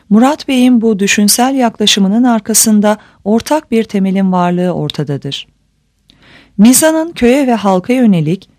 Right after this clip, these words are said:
narodnikvari tutumuna rağmen Murat Bey'de egemen olan elitçi inançtır. Halkın cehaleti,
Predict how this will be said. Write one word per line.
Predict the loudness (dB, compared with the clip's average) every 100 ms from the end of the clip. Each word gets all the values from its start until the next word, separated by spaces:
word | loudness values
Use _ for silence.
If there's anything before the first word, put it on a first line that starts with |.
| -4
narodnikvari | 0 2 0 -2 -4 0 0 2 0
tutumuna | -4 -4 0 2 2 0
rağmen | 0 2 0 -2 -6 _
Murat | 0 2 0 0
Bey'de | 0 2 0
egemen | 0 0 0
olan | 0 0 0 0
elitçi | -2 -2 -4 -4 -2
inançtır. | -2 -2 -2 -4 -6 -12 -12 _ _ _ _ _ _ _
Halkın | 2 2 2 -4
cehaleti, | -4 -2 -2 -2 -4 -4 -4